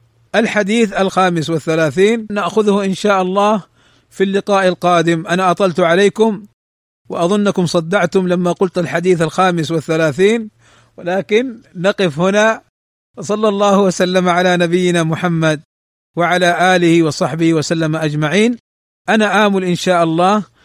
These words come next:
أن أنتهي من الأربعين قريبا خلال الأيام القادمة بإذن الله تعالى،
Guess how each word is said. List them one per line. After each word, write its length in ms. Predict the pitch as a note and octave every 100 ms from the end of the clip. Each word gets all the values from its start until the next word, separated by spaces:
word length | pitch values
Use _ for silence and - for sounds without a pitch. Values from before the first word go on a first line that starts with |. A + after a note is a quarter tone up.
| _ _
أن 120 | F3+ F#3+
أنتهي 440 | F3+ E3 F#3+ F#3
من 120 | F3
الأربعين 600 | F3 E3 D#3+ D#3 D3+ F#3+
قريبا 640 | - D#3+ F3 F#3 F#3 A3+ G#3+
خلال 340 | - D#3+ E3+
الأيام 440 | E3+ D#3 D#3+ F3 E3+
القادمة 460 | D#3 F3 F3 E3
بإذن 300 | D#3+ E3+ E3
الله 240 | D#3 D#3+ D3+
تعالى، 600 | D3 D3 E3+ E3+ G#3 A#3+